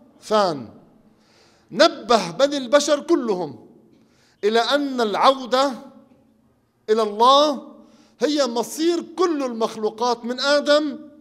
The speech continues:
إلى يوم القيامة. كل من خلق على هذه الدنيا في أي عصر وزمان سيبعث من قبره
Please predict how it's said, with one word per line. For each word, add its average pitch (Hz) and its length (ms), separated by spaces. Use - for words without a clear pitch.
إلى 208 280
يوم 240 420
القيامة. 123 640
كل 311 260
من 208 360
خلق 233 360
على 156 220
هذه 190 320
الدنيا 147 500
في 214 220
أي 269 260
عصر 214 440
وزمان 214 920
سيبعث 185 1500
من 175 280
قبره 233 560